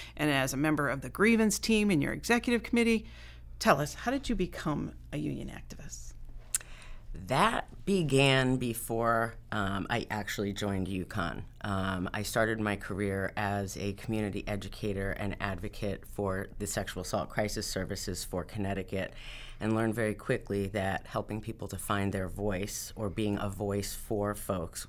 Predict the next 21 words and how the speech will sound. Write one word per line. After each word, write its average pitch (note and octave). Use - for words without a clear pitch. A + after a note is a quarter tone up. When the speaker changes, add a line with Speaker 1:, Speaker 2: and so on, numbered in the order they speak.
Speaker 2:
was G2
extremely G2+
important. F#2
And G#2+
when G#2
I A2
got G#2+
to -
the G#2+
University G#2+
of F#2+
Connecticut, A#2+
I G2+
was A2
the G#2+
first A#2+
time A2+
in A2
a G#2+
union G#2+
environment A2